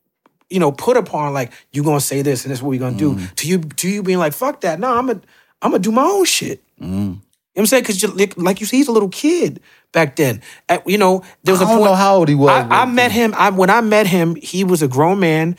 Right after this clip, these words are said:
Speaker 2: Mm.
Speaker 1: with movies and albums, success under his belt, who was like, "Yo, niggas need to take me more seriously." <laughs>
Speaker 2: Mm.
Speaker 1: You know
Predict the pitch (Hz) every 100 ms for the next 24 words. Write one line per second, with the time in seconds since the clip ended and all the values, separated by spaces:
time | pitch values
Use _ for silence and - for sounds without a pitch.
0 | - - 131 135 151 185 202 190 180 165
1 | 175 180 180 180 - - - 156 - 180
2 | - 190 190 151 131 147 _ _ _ _
3 | - 170 165 147 156 139 127 165 131 92
4 | _ _ _ _ 151 165 151 139 156 147
5 | 135 147 131 143 135 117 143 127 113 -
6 | - _ - - - 87 90